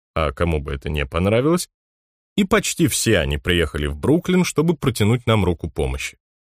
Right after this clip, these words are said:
Тем же приемом я склонил многих выдающихся деятелей, среди которых Лесли Шоу, министр финансов в кабинете Теодора Рузвельта,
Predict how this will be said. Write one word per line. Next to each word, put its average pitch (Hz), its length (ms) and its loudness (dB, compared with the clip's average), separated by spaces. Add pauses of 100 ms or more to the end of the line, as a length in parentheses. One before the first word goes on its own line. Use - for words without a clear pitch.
(580)
Тем 101 260 2
же 76 120 0
приемом 80 560 2
я 104 180 4
склонил 143 440 2
многих 139 520 2
выдающихся 127 680 2
деятелей, 113 580 2
среди 101 320 0
которых 104 540 2 (200)
Лесли 101 420 2
Шоу, 127 420 2 (240)
министр 123 440 2
финансов 113 520 2
в - 40 -12
кабинете 104 480 2
Теодора 95 460 4
Рузвельта, 87 600 0